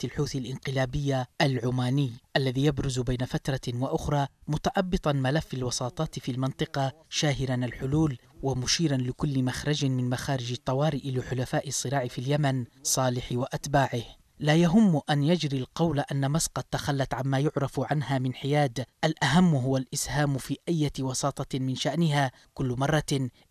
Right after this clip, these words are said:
إنقاذ رموز الانقلاب من حبل يطوق أعناقهم. لا ملامح للسياسة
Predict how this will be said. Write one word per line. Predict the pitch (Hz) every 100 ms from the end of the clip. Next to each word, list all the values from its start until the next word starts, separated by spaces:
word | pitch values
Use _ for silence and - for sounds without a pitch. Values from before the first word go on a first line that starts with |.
| 170
إنقاذ | 165 - 208 165
رموز | 147 147 139
الانقلاب | 139 147 - 143 151 147
من | 135 135
حبل | - 170 135 175 165
يطوق | 135 147 143 139 143
أعناقهم. | 120 131 139 - 160 135 123 120 120 _ _ _
لا | 160 151
ملامح | 147 151 202 190 160
للسياسة | 135 135 - 143 156